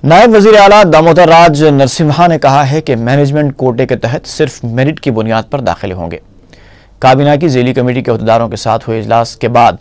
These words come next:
मीडिया से बात करते हुए उन्होंने कहा कि हाईकोर्ट के फैसले के बाद ऑनलाइन दाखिलों पर पाबंदी है, लेकिन जियो नंबर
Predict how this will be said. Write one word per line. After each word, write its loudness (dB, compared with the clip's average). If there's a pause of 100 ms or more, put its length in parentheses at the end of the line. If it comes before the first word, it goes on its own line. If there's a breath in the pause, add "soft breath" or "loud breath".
मीडिया -2
से -8
बात -2
करते -4
हुए 0
उन्होंने -6
कहा -2 (460 soft breath)
कि 2
हाईकोर्ट 2
के 0
फैसले -2
के -4
बाद 2 (180)
ऑनलाइन 2
दाखिलों 0
पर -4
पाबंदी -2
है, -6
लेकिन -6
जियो 0
नंबर -4